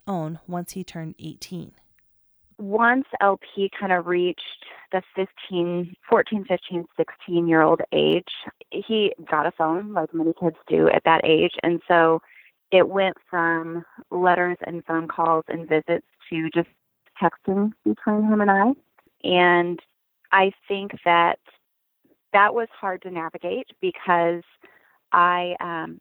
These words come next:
Speaker 2: didn't want to step on toes. I've always been very trying to be the most respectful to the parents as I can. And, you know, I knew that questions would come someday, but I didn't want to step on toes in answering those without talking to them first.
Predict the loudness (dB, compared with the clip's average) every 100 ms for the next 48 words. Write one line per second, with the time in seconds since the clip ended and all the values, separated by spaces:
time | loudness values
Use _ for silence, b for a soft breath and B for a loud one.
0 | _ -6 -4 -4 -6 -6 -4 -4 -4 -4
1 | -4 -2 -2 2 2 2 2 0 0 -6
2 | b b b b _ 4 4 2 0 -2
3 | -8 _ _ -4 0 2 4 2 4 2
4 | 0 -2 -6 -2 -2 0 -4 -4 -4 0
5 | 2 0 -4 -8 -2 0 0 0 -4 -2
6 | -4 -2 0 0 -2 0 2 2 2 -4
7 | b b b b 0 2 4 4 2 2
8 | 2 0 -2 -4 -4 -4 -6 -4 -4 -2
9 | -2 2 2 2 -2 -2 0 -2 0 0
10 | 0 -4 -2 0 0 -2 -16 -6 -4 -2
11 | -2 -2 -2 0 -2 -2 -8 _ _ -6
12 | -2 0 0 0 0 0 -2 -2 -2 0
13 | 0 0 -6 -8 -6 -8 -4 -6 -2 -2
14 | -2